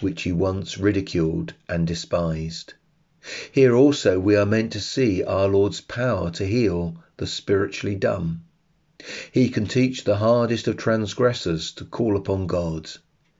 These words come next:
He can put a new song in the mouth of him whose talk was once only of this world. He can make the vilest of men speak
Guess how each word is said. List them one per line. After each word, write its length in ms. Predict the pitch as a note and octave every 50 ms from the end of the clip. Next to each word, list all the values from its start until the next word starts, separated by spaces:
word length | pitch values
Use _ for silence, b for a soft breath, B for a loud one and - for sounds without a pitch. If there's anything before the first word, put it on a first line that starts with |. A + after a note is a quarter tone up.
| b b b b b b b b _
He 160 | - A2+ A2
can 220 | A2 - A#2+ A#2
put 200 | G#2+ A#2+ A2 -
a 60 | A2+
new 360 | G#2+ G#2+ G#2+ A2 A#2 B2 C3 B2+
song 520 | B2+ - - C3+ B2 A#2+ G2+ F2+ F2 F2+
in 120 | F#2 F#2
the 80 | F#2+ G2
mouth 340 | F#2+ G#2 G#2 G#2 G2 - -
of 120 | G2 E2+
him 420 | G#2+ B2 A#2+ G#2 F2+ F2 E2+ E2 B B B B B
whose 260 | _ A2+ G#2+ G2+ - -
talk 520 | - - C3 B2+ A2+ G2 - - - -
was 120 | G2 E2+
once 420 | F2+ G#2+ A2 G2+ F2+ F#2 - - - - _
only 560 | G#2 G#2 G2+ G2+ G2 G2 G2 G2 G2 - - -
of 200 | F#2 F2+ E2+ F2
this 220 | F#2 E2+ - -
world. 600 | F2 E2+ E2 E2 D#2+ D#2 D#2+ E2 - - - - _ _ _ _ _ _ _ b b b b b b b b
He 220 | - G#2 A2 G2+
can 220 | E2 - G2 F#2+
make 260 | F#2+ G2+ G2+ G2+ - -
the 120 | G2+ F#2
vilest 580 | F2+ G2+ G#2+ A2 A#2 A#2 A#2 A#2 A2 G#2+ - A2
of 100 | G#2+ G2+
men 300 | G#2 G#2 G#2+ G#2+ G#2 G2+
speak 580 | - - - - B2 G#2+ G2 F#2 E2+ - -